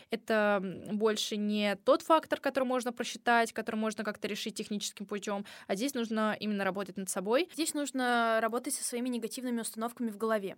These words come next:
Speaker 2: с каждой установкой отдельно. А если предыдущие три этапа — это действительно тот путь, по которому в идеале вы должны пройти, вы посчитали себестоимость, наложили туда процент, а, в соответствии с вашим позиционированием и, а, с учетом платежеспособности вашей целевой аудитории, это вот идеальный сценарий.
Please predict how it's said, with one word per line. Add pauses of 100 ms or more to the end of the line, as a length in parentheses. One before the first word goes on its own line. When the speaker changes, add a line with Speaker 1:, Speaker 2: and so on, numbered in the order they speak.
Speaker 2:
с
каждой
установкой
отдельно.
А
если
предыдущие
три
этапа —
это
действительно
тот
путь,
по
которому
в
идеале
вы
должны
пройти, (340)
вы
посчитали
себестоимость,
наложили
туда
процент, (400)
а,
в
соответствии
с
вашим
позиционированием
и, (300)
а,
с
учетом
платежеспособности
вашей
целевой
аудитории,
это
вот
идеальный
сценарий.